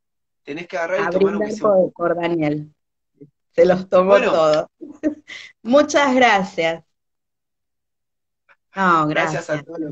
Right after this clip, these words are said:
Speaker 1: que
Speaker 2: gracias.
Speaker 1: están ahí, ¿entendés? Y
Speaker 2: Fue hermoso,
Speaker 1: bueno,
Speaker 2: me encantó,
Speaker 1: nos veremos
Speaker 2: Leo.
Speaker 1: en otro momento, si Dios lo permite.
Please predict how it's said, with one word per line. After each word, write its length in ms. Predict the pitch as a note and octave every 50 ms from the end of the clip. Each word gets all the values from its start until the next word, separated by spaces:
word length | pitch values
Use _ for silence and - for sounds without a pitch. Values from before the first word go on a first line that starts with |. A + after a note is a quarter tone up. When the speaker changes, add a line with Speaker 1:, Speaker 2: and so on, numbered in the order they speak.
| D#3 D3+
Speaker 1:
que 80 | C#3
Speaker 2:
gracias. 140 | C#3+ - - - D3+
Speaker 1:
están 40 | D3 D3
ahí, 300 | D3 D3+ E3 F3 F3 - _ _ _ _ _ _ _ _ _ -
¿entendés? 680 | C3+ C3 B2 G#2+ A#2+ A#2+ A#2 A#2 A#2+ C3+ C#3+ C#3 _ _
Y 360 | C3 B2 A#2+ A#2 A#2 A2+ A2+
Speaker 2:
Fue 120 | F#3+ F#3+
hermoso, 440 | G3 G#3 G3+ G3 F#3+ F3+ - A#3+ B3 -
Speaker 1:
bueno, 140 | - - E3+
Speaker 2:
me 100 | E3+ F3
encantó, 400 | E3+ - F#3 F#3+ G3 F#3+ G3+ G3 F#3
Speaker 1:
nos 100 | F3 F3
veremos 0 |
Speaker 2:
Leo. 200 | F3+ F#3 F#3 F3+
Speaker 1:
en 40 | F3
otro 280 | D3 C#3 _ C#3+ C#3 C3
momento, 580 | C3 C#3 D3 D3 C#3+ B2+ - C#3 D3 - _ _ _ _ _ _ _
si 240 | _ _ - A#2+ A#2+
Dios 320 | B2 C3+ C#3 C3+ - - -
lo 180 | A2+ A2 G#2+
permite. 560 | - F#2+ G2+ G2+ A#2 A#2+ - C#3 C#3+ - -